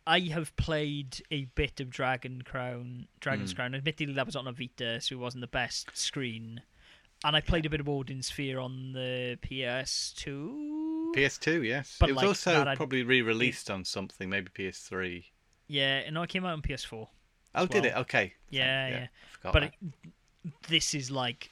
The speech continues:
Speaker 1: this is Vanillaware dialed up to eleven in terms of visuals. I have not seen a
Speaker 2: The
Speaker 1: game
Speaker 2: lighting looks very nice in it.
Speaker 1: Oh, man, it's so,
Speaker 2: Yeah.
Speaker 1: it's so pretty. Um, yeah, but, like,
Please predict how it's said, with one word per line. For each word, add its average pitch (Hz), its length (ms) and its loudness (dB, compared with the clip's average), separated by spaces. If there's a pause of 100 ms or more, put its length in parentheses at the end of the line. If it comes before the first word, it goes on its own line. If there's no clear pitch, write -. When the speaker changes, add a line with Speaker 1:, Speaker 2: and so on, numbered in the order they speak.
Speaker 1:
this 175 220 2
is 160 120 0
Vanillaware 135 880 -2
dialed 123 380 0
up 123 180 -6
to 139 140 -10
eleven 117 560 -2
in 110 140 -10
terms 110 260 -8
of 113 80 -8
visuals. 113 420 -8
I 135 100 4
have 131 100 -2
not 143 420 -6
seen 123 600 -4
a 147 80 -8
Speaker 2:
The 143 180 -2
Speaker 1:
game 147 40 4
Speaker 2:
lighting 156 480 6
looks 123 220 -2
very 104 280 0
nice 92 680 -8 (100)
in 104 140 -8
it. 90 100 -6
Speaker 1:
Oh, - 200 -14 (140)
man, - 80 -14 (280)
it's - 100 -12
so, 101 160 -4
Speaker 2:
Yeah. 92 140 -6 (180)
Speaker 1:
it's - 120 -10
so 110 240 -6
pretty. 110 440 -10 (680)
Um, 135 540 -2 (500)
yeah, 180 160 2
but, 175 140 0
like, 180 120 -2